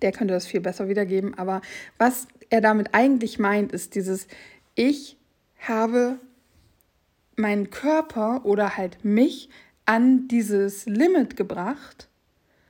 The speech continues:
und an diesem Limit, da bin ich darüber hinausgegangen und da wächst mein Körper, da wachse ich, hier entwickle ich mich weiter, hier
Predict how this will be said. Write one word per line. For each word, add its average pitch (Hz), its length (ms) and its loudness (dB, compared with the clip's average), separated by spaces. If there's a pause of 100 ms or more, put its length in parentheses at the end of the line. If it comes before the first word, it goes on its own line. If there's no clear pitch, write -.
(880)
und 220 560 2 (520)
an 214 220 2
diesem 294 280 6
Limit, 269 640 4
da 233 120 4
bin 254 160 2
ich 254 100 0
darüber 240 220 0
hinausgegangen 226 960 -4
und 208 240 -4
da 247 320 -4
wächst 262 420 -6
mein 185 240 -6
Körper, 185 480 -6
da 247 320 -4
wachse 262 400 -4
ich, 202 320 -4
hier 285 340 2
entwickle 240 540 -2
ich - 200 -6
mich 202 220 -6
weiter, 220 420 -2
hier 220 280 -2